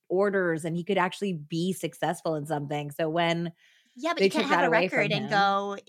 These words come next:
Speaker 2: "It, they didn't take it away from him. He lied."
Speaker 1: I know. Yeah, and he's a liar 'cause he kept lying, among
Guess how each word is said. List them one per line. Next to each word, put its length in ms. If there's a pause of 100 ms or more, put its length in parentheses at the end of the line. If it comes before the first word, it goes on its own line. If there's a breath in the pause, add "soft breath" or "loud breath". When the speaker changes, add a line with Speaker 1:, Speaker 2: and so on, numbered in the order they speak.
Speaker 2:
"It, 180
they 80
didn't 180
take 180
it 60
away 200
from 180
him. 300
He 140
lied." 580 (600)
Speaker 1:
I 120
know. 560 (680)
Yeah, 220
and 160
he's 160
a 60
liar 440
'cause 140
he 120
kept 340
lying, 720 (560)
among 400